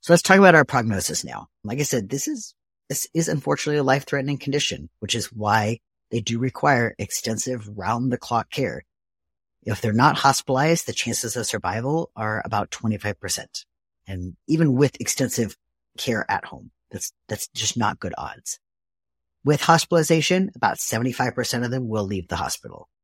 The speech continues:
Again, that's not a hundred percent. They, we can do literally everything we could possibly do in the hospital, and unfortunately, they won't all make it.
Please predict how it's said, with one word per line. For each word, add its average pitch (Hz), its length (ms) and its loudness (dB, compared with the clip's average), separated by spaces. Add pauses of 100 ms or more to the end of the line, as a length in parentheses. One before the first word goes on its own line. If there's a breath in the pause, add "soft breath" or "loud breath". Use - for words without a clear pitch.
(540)
Again, 117 300 4
that's 143 180 -2
not 214 160 6
a - 20 6
hundred 175 200 4
percent. 143 380 0
They, 101 220 -8 (760)
we 139 180 -2
can 156 120 0
do 123 200 0
literally 151 440 4
everything 143 320 2
we 123 120 4
could 113 140 -4
possibly 123 500 -2
do 151 240 -2
in 131 80 -2
the 110 40 -4
hospital, 95 540 -6
and 95 140 -10
unfortunately, 101 540 -6
they 98 100 -6
won't 95 320 -8
all 82 280 -8
make - 160 -20
it. 60 160 -20